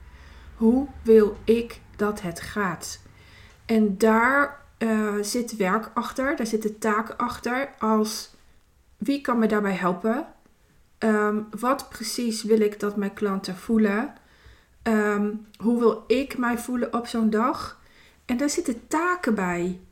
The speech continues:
En die taken, die zet ik in mijn agenda. Ehm, hulpvragen is zo'n vraag. Als ik,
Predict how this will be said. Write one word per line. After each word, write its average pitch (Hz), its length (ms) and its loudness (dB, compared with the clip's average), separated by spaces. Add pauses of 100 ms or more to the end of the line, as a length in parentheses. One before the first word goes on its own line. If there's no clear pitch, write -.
(160)
En 240 160 -2
die 226 260 -2
taken, 277 440 -2
die 254 100 -4
zet 233 260 -4
ik 254 100 -8
in 226 200 -2
mijn 214 240 0
agenda. 190 640 -4 (680)
Ehm, 226 760 4 (520)
hulpvragen 240 800 -2 (140)
is - 460 -4 (200)
zo'n 208 680 -2 (180)
vraag. - 560 -6 (500)
Als 269 360 0
ik, 269 340 -6